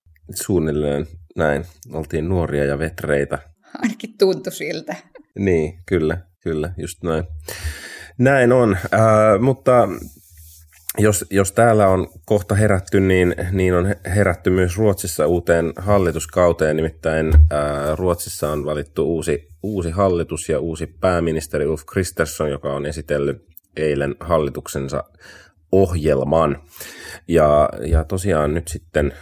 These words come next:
Speaker 1: uudessa hallituksessa on moderaatit ja, ja liberaalit ja kristillisdemokraatit sekä hallitus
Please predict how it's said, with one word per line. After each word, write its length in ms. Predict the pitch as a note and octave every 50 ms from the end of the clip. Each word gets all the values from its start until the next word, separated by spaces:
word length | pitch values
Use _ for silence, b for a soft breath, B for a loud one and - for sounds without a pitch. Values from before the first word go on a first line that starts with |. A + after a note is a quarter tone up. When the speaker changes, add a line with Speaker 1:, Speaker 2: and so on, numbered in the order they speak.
| B B B B -
Speaker 1:
uudessa 380 | E2 F2+ F#2 D#2+ D2+ - -
hallituksessa 760 | D2+ E2+ E2+ E2 D#2 C#2 - C#2+ - - - - - - D2 C#2
on 180 | D#2 D2+ D2 B B B B B B -
moderaatit 640 | C#2+ E2 E2+ E2+ E2+ D#2+ D2 D2 D2 C#2+ - - - - -
ja, 120 | D#2+ D2 C#2 B B B B B B G2 D#2+ -
ja 320 | D2 D2 C#2+ C#2 C2 - - - G1+ G1+
liberaalit 840 | - D#2+ E2+ E2+ E2 D#2+ D2 C2+ C#2 C#2 C2+ C2+ C2+ C2 - _ -
ja 220 | C#2+ C2+ B1+ B1+ - -
kristillisdemokraatit 1200 | - G2+ A2 A2 - - E2 D2 C#2 - - D#2 C#2+ C#2+ C2 - - D2 C2+ C2+ B1+ B1+ B1 _
sekä 300 | - C#2 C2+ - - - - B B B B B B B
hallitus 420 | B D2+ D2 C#2+ C#2 - - -